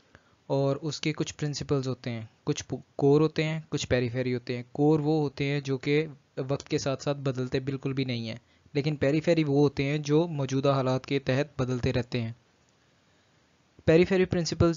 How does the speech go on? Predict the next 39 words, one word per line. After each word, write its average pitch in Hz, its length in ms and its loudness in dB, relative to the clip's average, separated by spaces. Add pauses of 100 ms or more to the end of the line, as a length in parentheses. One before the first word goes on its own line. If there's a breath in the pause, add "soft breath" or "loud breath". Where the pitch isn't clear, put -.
change 160 220 2 (540)
because 143 340 4
of 139 140 2
the 139 100 0
dynamic 135 520 0
nature 139 320 0
of 131 80 -4
the 127 120 0
world। 135 260 2 (280)
It 135 60 -2 (100)
can 139 120 0
be 135 40 0
precisely 135 580 -2
said 135 140 -2
that 135 140 -4 (120)
globalization, 139 680 2 (920)
globalization 151 600 4
एक 151 220 -4
term 147 260 0
है, 151 100 -4 (320 soft breath)
इसको 151 260 -2
हम 143 160 -2
expose 135 420 -2
करेंगे 147 280 0
यहाँ 147 220 -2
पे, 135 180 -4 (880 soft breath)
और 147 240 0
नीचे 147 420 -2
इसके 147 220 -2
दिया 139 220 0
हो 139 80 0
गया 143 140 0
है, 151 120 -2
"is 143 140 -2
the 135 140 -4
driving 135 380 0
force 131 240 -4
behind 127 360 -4
the 131 40 -10